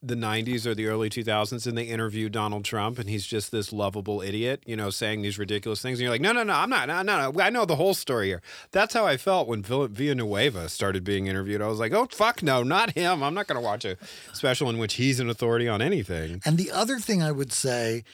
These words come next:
Speaker 2: as we address Cece's bringing up that, that, that, you know, about the rock or the other bullet that hit the woman's window and shattered the window, is that Cece and the mom from Jaws,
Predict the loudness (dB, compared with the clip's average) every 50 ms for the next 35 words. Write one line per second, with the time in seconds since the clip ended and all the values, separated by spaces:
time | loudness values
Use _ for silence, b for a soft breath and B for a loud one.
0 | B B B -6 -4 -2 -2 0 0 0 0 0 2 2 2 2 0 -2 -4 -4
1 | -4 -2 -2 -2 -2 -2 -2 -2 -4 -4 -6 -4 -4 -2 -2 -2 -2 -2 -4 -4
2 | -6 -8 -12 -8 -6 -6 -6 -6 -8 _ _ b b b b b b b b b
3 | b b -4 -4 -4 -4 -6 -6 -6 -4 -2 -2 -4 -4 -4 -6 -6 -8 -8 -8
4 | -8 -6 -6 -6 -6 -6 -6 -8 -6 -6 -6 -6 -6 -8 -8 -8 -8 -8 -8 -8
5 | -10 -8 -8 -8 -10 -8 -6 -6 -4 -4 -4 -6 -6 -6 -6 -6 -4 -4 -4 -4
6 | -4 -4 -6 -8 B B B B B B B B B -2 0 2 2 2 0 -2
7 | -4 -4 -2 0 2 2 2 2 2 0 -2 -4 -10 -18 -20 _ _ -6 -4 -4
8 | -2 -2 -2 -2 -4 B B B B B B B B _ _ _ _ _ _ _
9 | -10 -6 -4 0 2 2 2 2 2 2 2 0 0 -2 -2 -2 -2 -2 0 0
10 | 0 0 0 0 0 0 -2 -4 -6 -8 -6 -4 -4 -4 -4 -4 -4 -4 -2 -2
11 | -2 -2 -4 -4 -6 -6 -8 -10 -12